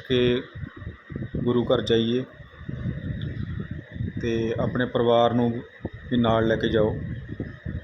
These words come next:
ਜਿੰਨੇ ਆਪਾਂ ਗੁਰੂ, ਗੁਰੂ ਘਰ ਨਾਲ ਜੁੜਾਂਗੇ, ਉਨਾ ਹੀ ਸਾਡੇ ਵਾਸਤੇ ਠੀਕ ਆ, ਕਿਉਂਕਿ ਕਲ-,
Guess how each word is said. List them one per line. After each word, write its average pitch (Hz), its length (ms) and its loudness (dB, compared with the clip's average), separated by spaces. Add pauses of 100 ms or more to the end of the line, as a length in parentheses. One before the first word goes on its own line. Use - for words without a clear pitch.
(320)
ਜਿੰਨੇ 131 280 4
ਆਪਾਂ 135 260 4
ਗੁਰੂ, 127 340 2 (100)
ਗੁਰੂ 123 260 0
ਘਰ 135 160 4
ਨਾਲ 117 160 2
ਜੁੜਾਂਗੇ, 117 600 2 (1500)
ਉਨਾ 127 220 2
ਹੀ 139 60 4
ਸਾਡੇ 123 320 2
ਵਾਸਤੇ 123 340 4
ਠੀਕ 117 320 0
ਆ, 127 120 6
ਕਿਉਂਕਿ 127 500 0
ਕਲ-, 120 520 0